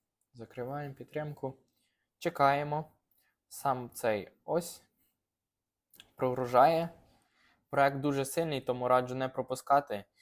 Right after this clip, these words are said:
І, як бачите, вже можна залогуватися, вписуємо свій юзернейм. Я, наприклад, тут буде в мене, е, Саша. Ось.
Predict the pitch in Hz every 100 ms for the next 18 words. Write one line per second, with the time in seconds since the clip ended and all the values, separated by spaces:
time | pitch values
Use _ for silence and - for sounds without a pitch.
0 | _ _ - 123 127 127 123 - 117 127
1 | 135 131 120 110 98 110 139 143 120 120
2 | 131 143 - 117 - - 135 131 120 113
3 | 113 - 117 113 147 139 120 120 127 139
4 | 120 _ _ _ 113 120 120 110 - 110
5 | 107 104 104 104 113 117 107 104 104 101
6 | 104 _ _ _ _ _ _ _ _ _
7 | _ _ _ _ _ 147 131 123 - -
8 | 156 175 - 160 156 156 - - - -
9 | - - _ _ _ _ _ 123 123 -
10 | - - -